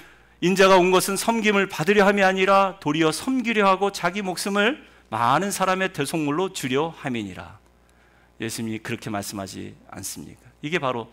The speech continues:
섬김의 리더십인 것입니다. 섬길 뿐만 아니라 자기 목숨을 많은 사람들의 대속물로 주기 위해서 오셨대요. 그 예수님은 우리에게 또 말씀합니다. "누구든지 나를 따라오려거든 자기를 부인하고 제 십자가를 지고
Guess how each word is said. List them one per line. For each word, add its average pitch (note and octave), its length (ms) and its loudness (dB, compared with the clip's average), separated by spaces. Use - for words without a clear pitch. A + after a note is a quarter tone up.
섬김의 C#3 640 -10
리더십인 G#2 580 -10
것입니다. - 380 -20
섬길 D3+ 400 -6
뿐만 D#3+ 320 -4
아니라 D3+ 300 -4
자기 C#3 280 -10
목숨을 F3 640 -10
많은 C3+ 400 -10
사람들의 D3 480 -12
대속물로 D#3 580 -10
주기 F#3+ 300 -10
위해서 D#3 200 -2
오셨대요. G#2+ 440 -10
그 A3 200 4
예수님은 G#3+ 460 6
우리에게 G3+ 340 4
또 G#3 80 2
말씀합니다. E3+ 680 4
"누구든지 D#3 440 0
나를 F3+ 380 4
따라오려거든 D3+ 960 4
자기를 G3 540 -4
부인하고 E3 600 -6
제 D3+ 220 -2
십자가를 E3 500 -2
지고 F#3+ 480 0